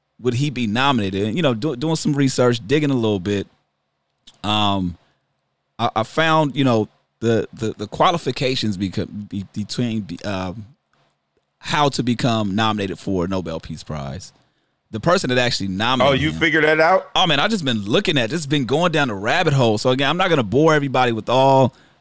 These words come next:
Speaker 1: the details of that. Um, but, uh, one thing that kinda struck me, like,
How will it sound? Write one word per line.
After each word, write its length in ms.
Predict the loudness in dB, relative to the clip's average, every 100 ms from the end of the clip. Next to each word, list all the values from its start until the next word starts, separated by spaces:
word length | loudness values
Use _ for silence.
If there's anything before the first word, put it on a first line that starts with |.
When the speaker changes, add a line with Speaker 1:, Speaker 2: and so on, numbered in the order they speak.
| _
Speaker 1:
the 80 | -4
details 580 | -2 -2 2 2 2 0
of 80 |
that. 340 | 0 2 2 -2 _ -20 _ _
Um, 520 | 0 2 2 0 -4 -12 _ _ _ _ _ _ _
but, 180 | 0 2
uh, 160 | 2 0 -4
one 220 | -2 0 2
thing 200 | 0 0
that 100 | 0
kinda 240 | 0 0
struck 320 | 0 2 2
me, 240 | 2 0 0
like, 240 | -2 -2